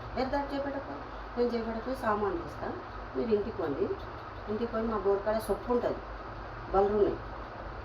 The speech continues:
ఇంటికాడ బర్రెలు ఉన్నాయి, బోరు కాడ సొప్పు ఉంది. బోరు కాడ అంటారు కదా, నీళ్ళ నీళ్ళు ఉంటాయి. ఆ సొప్ప కొండ పోయి కొంచెం పీక్కొని మూట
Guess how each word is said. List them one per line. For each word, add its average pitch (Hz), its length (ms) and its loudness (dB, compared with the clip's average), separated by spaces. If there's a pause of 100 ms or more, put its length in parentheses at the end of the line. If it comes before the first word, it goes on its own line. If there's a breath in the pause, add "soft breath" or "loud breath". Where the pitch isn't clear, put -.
(200)
ఇంటికాడ 240 300 6
బర్రెలు 240 260 8
ఉన్నాయి, 185 200 4 (320)
బోరు 208 180 2
కాడ 220 140 4
సొప్పు 170 320 0
ఉంది. 165 160 0 (1200)
బోరు 170 200 -6
కాడ 233 100 6
అంటారు 175 380 2
కదా, - 260 0
నీళ్ళ 170 180 2 (160)
నీళ్ళు 330 300 0 (260)
ఉంటాయి. - 220 -2 (840)
ఆ 208 40 -6
సొప్ప 208 280 2
కొండ 185 260 4
పోయి 165 160 0 (680)
కొంచెం 160 360 -4
పీక్కొని 180 360 0
మూట 170 140 2